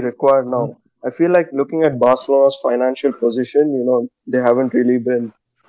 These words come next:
Speaker 1: uh, you know, uh, really good for them because, uh, they've been making, uh, I've been hearing reports that,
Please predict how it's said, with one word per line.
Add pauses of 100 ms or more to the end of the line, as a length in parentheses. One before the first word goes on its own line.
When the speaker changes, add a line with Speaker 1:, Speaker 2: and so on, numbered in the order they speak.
Speaker 1:
uh, (240)
you
know, (540)
uh,
really
good
for
them
because, (340)
uh,
they've
been
making, (100)
uh, (200)
I've
been
hearing
reports
that,